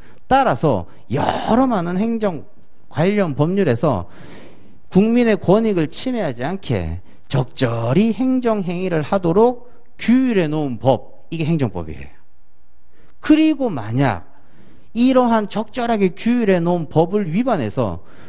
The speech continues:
국민의 권익이 침해되었다면요, 이러한 국민의 권익을 구제해주는 법, 이게 행정법의 의의예요. 그래서 항상 두꺼운 교과서들 보면 행정법이란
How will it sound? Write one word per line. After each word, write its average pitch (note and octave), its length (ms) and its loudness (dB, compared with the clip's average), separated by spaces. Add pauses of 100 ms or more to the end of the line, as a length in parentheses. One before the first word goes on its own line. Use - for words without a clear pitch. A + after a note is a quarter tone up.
(160)
국민의 G#3 640 2 (140)
권익이 D3 760 0
침해되었다면요, C#3+ 1160 0 (500)
이러한 G#3+ 520 2
국민의 A3 640 0
권익을 A3 720 4 (140)
구제해주는 G3 1000 0
법, - 560 2
이게 A3 160 6
행정법의 E3 500 0
의의예요. A2+ 460 0 (1200)
그래서 B3 600 2
항상 C#4 420 0
두꺼운 F3 680 0 (400)
교과서들 G3 480 4
보면 B2+ 420 0 (260)
행정법이란 A#2 800 2